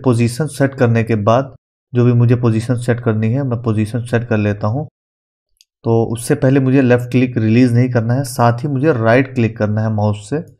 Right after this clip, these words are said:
उसके बाद मुझे लेफ्ट क्लिक रिलीज करना है। तो आप देख सकते हो मेरी एक कॉपी यहाँ से जनरेट हो जाती है। इसको एक बार फिर से समझ लेते हैं। तो मैं सारे ऑब्जेक्ट को एक बार सेलेक्ट कर लेता हूँ और इनको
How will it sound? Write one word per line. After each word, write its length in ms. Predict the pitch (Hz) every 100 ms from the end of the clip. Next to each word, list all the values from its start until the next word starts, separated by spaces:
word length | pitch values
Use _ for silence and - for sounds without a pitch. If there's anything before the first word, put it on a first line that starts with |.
| _ _ _ _ _ -
उसके 260 | - -
बाद 220 | 120 131 131
मुझे 200 | 120 117
लेफ्ट 300 | 117 120 -
क्लिक 260 | 120 120 -
रिलीज 340 | 120 113 120 120
करना 300 | 120 113 113
है। 120 | 143
तो 120 | 123
आप 160 | 107 104
देख 120 | -
सकते 240 | 110 104
हो 40 | 113
मेरी 240 | 110 110
एक 100 | 110 110
कॉपी 260 | 107 117
यहाँ 140 | 107 104
से 220 | 160 165 - 113
जनरेट 380 | 110 110 107
हो 100 | 104
जाती 320 | 101 98 - 98
है। 100 | 101 _ _ _ _ _ _ -
इसको 220 | 120 -
एक 120 | 117
बार 140 | 120 117
फिर 120 | 107
से 100 | 139
समझ 260 | 139 135 135
लेते 260 | 135 135
हैं। 180 | 131 160 - _ _ _ _ _ _ _ _ _ _ _ _ -
तो 60 |
मैं 120 | 120 120
सारे 460 | - 123 120 135
ऑब्जेक्ट 360 | 127 117 123 123
को 100 | 127
एक 100 | 117
बार 100 | 123
सेलेक्ट 380 | 120 110 120 120
कर 100 | 113
लेता 300 | 110 110 117
हूँ 200 | 113 151 - - _ _ _ -
और 320 | 110 110 110 -
इनको 480 | 120 117 143 139